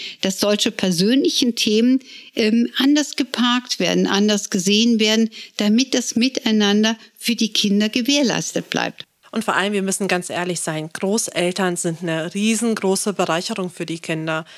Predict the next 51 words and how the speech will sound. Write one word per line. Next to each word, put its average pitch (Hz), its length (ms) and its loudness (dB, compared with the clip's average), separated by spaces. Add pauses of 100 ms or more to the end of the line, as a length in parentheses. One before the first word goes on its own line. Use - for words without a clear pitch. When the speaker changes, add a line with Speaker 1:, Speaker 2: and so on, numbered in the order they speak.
(400)
Speaker 2:
Sie 190 200 0
lernen 202 440 2
sehr 180 160 -2
viel, 180 340 -2
auch 190 160 -4
sehr 208 200 0
viel 208 180 -4
Selbstvertrauen 226 960 0 (420)
und 214 200 0
gehen 208 200 2
auch 226 120 0
mit 233 140 -2
vielen 294 320 -4
Problemen, 247 600 -2
die 254 100 -2
sie 240 160 -2
über 233 220 -4 (520)
die 269 80 0
Eltern 311 460 2
haben, 208 220 -2
auch 202 140 -8
darüber 202 560 -2
und 196 180 -2
lernen 254 500 0
sehr 240 240 0
viel 262 220 -4
auch - 160 -4
über 226 400 -2
uns 262 320 0
und 196 120 -6
auch 185 120 -2
dieses 196 280 -6
Verständnis 220 720 -4
für 226 140 -2
uns 294 360 -2
manchmal. 165 540 -4 (440)
Wie 208 180 2
oft 185 240 -2
sieht 214 200 -4
man 190 140 0
das, 185 220 -2 (300)
dass - 240 -4
die 208 100 -6
Kinder 202 280 0
untereinander 185 440 0
mit 185 200 -2
der 180 100 2
Mutter 185 260 0
Stress - 460 -2
haben 233 420 0
und 202 280 -6